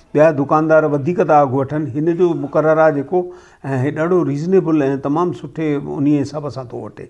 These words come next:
ٻيو، شيون وٺون ٿا، ته ڪنهن کي اها، ام، ڪجهه نٿو ڪري، رڙ نٿو ڪري، ڪجهه نٿو ڪري، ڪائي شيءِ کڻي نه، نه وٺ، تڏهن به نٿو رنج ٿئي،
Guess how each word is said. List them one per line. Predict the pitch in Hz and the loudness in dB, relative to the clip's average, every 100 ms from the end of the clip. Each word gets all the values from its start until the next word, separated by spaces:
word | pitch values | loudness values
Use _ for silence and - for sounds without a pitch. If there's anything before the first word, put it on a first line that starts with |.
| _ _ _ _ _ _ _ 143 | _ _ _ _ _ _ _ -6
ٻيو، | 147 165 190 | 2 6 6
شيون | - 156 180 180 | 4 2 4 4
وٺون | 165 170 170 - | 2 0 -2 2
ٿا، | 160 | 0
ته | 165 | 2
ڪنهن | 131 156 143 | -2 -2 -2
کي | 160 151 139 135 | -2 -2 0 0
اها، | 135 131 127 - _ _ | 2 0 -2 -10 _ _
ام، | 135 135 143 131 | -2 -2 -2 -4
ڪجهه | 147 143 143 | -4 -2 -2
نٿو | 135 147 | 0 0
ڪري، | 139 135 | 0 0
رڙ | 131 131 135 | 2 2 2
نٿو | 139 131 | -2 -4
ڪري، | 120 131 | -4 -4
ڪجهه | 127 131 120 | -2 -6 -6
نٿو | 143 123 | -8 -6
ڪري، | 123 131 127 | -6 -6 -4
ڪائي | 127 | -4
شيءِ | 123 - 139 135 | -6 -2 -2 -2
کڻي | 147 | -4
نه، | 135 135 - - - | -4 -6 -12 -18 -4
نه | 127 | 2
وٺ، | 139 147 156 | 4 4 2
تڏهن | 151 139 143 143 | -2 2 2 2
به | |
نٿو | 135 135 139 | 2 0 0
رنج | 139 135 143 - | 0 0 -2 -2
ٿئي، | 139 131 | -2 -2